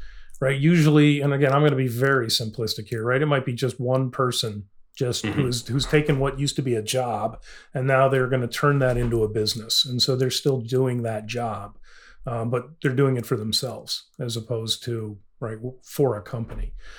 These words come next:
Speaker 2: Mm-hmm.
Speaker 1: Um, so at that point, you're really not looking at, at anything. But then i-, if everybody gets into the same problem, and this problem actually, I love this question now that I'm thinking about it as I'm answering it, because it's the same problem that Microsoft has. It's the same problem that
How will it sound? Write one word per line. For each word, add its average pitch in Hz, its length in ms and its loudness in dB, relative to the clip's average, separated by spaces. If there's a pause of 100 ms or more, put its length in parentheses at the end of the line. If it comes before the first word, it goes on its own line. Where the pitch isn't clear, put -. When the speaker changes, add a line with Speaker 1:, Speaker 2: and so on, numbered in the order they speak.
Speaker 2:
Mm-hmm. 95 300 -2
Speaker 1:
Um, 117 280 -4
so 151 160 4
at 143 80 6
that 196 200 4
point, 160 240 6
you're 143 80 2
really 147 220 6
not 131 180 2
looking 135 360 2
at, 127 200 2
at 131 160 0
anything. 143 500 4
But 131 140 0
then 131 340 2
i-, 143 100 0 (180)
if 151 280 2
everybody 196 440 4
gets 151 280 4
into 147 220 2
the 135 120 2
same 147 360 2
problem, 135 420 0
and 127 100 0
this 170 140 0
problem 226 560 2
actually, 147 460 0 (180)
I 139 60 -4
love 269 240 0
this 170 160 2
question 165 420 2
now 131 140 4
that 151 100 6
I'm 135 140 0
thinking 175 340 2
about 123 320 2
it 117 180 -2 (200)
as 143 140 2
I'm 131 120 2
answering 131 480 0
it, 117 220 -8 (1200)
because 151 300 4
it's 147 120 -2
the 160 60 0
same 190 300 2
problem 165 480 4
that 131 120 -2
Microsoft 131 680 0
has. 120 340 0
It's 117 140 -8
the 127 60 -4
same 147 260 -2
problem 139 460 0
that 120 180 -4